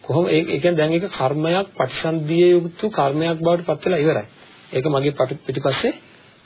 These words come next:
ණය මුදලක් ගත්ත කෙනෙක් කෙරෙහි, පොලිය ගෙවන්න නැති කෙනෙක් කෙරෙහි ණය මුදලක් ගත්ත ණය හිමියා පන්නනවා වගේ ඔක පන්නනවා දැන්. හරිද? අපේ කට්ටිය දන්නේ නැහැ ණය ගන්න කියලා. හොරකම් කරන කට්ටිය දන්නේ නැහැ.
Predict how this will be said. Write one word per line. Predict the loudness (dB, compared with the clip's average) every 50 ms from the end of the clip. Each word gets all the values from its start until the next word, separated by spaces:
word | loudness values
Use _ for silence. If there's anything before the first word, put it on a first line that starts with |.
| _ _ -6
ණය | -2 0 2 2 2
මුදලක් | 2 2 2 2 2 2 2 0
ගත්ත | 0 -2 0 0 -2 -2
කෙනෙක් | 0 0 0 -2 -4 -4
කෙරෙහි, | -2 0 2 2 4 2 2 0 -2 -8 _ _
පොලිය | -4 -2 0 2 2 2 4
ගෙවන්න | 4 4 4 4 2 2
නැති | 0 0 0 0
කෙනෙක් | 0 0 0 0 -2 -2
කෙරෙහි | 0 0 2 2 2 0 -2 -4 -14 -20 -20 -20 -20 _ _ _ -8
ණය | -4 0 0 2 2 2
මුදලක් | 0 2 2 0 0
ගත්ත | 0 -2 -2 -2
ණය | -2 0 2 2 2
හිමියා | 2 2 2 2 2 2 2 2 0 0
පන්නනවා | 0 -2 0 0 2 2 2 2 2 0
වගේ | 0 0 0 0 -2 -2 -6 _ _ -20 _ _ _ -12
ඔක | -8 -4 -2
පන්නනවා | 0 0 0 0 0 -2 -4 -6
දැන්. | -8 -10 -12 -16 -20 _ _ _ _ _ _ _ _ _ _ _ _ _ _ -10
හරිද? | -6 -4 -2
අපේ | -2 0 0 0
කට්ටිය | 0 0 2 2 2
දන්නේ | 2 2 2 4 4 4
නැහැ | 4 4 4 4
ණය | 2
ගන්න | 4 2 2 2
කියලා. | 2 2 2 4
හොරකම් | 2 2 2 2 0 0
කරන | 0 -2 -2 -2
කට්ටිය | -2 -4 -2 0 0 0
දන්නේ | 2 2 0 0 0
නැහැ. | 0 0 -2 -2